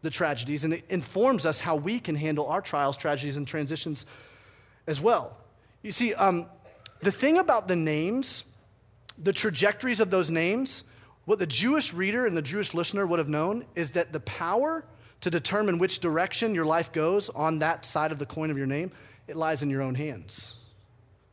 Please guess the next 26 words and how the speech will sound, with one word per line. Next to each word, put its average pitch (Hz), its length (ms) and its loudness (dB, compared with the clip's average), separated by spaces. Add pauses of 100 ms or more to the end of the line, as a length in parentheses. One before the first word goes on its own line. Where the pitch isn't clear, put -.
(580)
On 147 100 0
how 170 160 2
you're 190 140 0
gonna 175 200 0
align 156 440 -2
yourself, 131 560 -4
and 165 100 -6
most 175 200 0
importantly, 156 420 -4
whom 233 320 -2
you're 156 80 -2
going 143 220 -2
to 139 140 -4
align 131 360 -2 (320)
yourself 131 560 -2 (420)
with. 131 480 -4 (260)
You 131 80 -8
see, 165 120 0
I - 20 0
need 170 200 -2
you 196 80 -4
to 175 60 0
hear 185 100 0
me 180 80 0
say 175 200 -2
this. 127 340 -6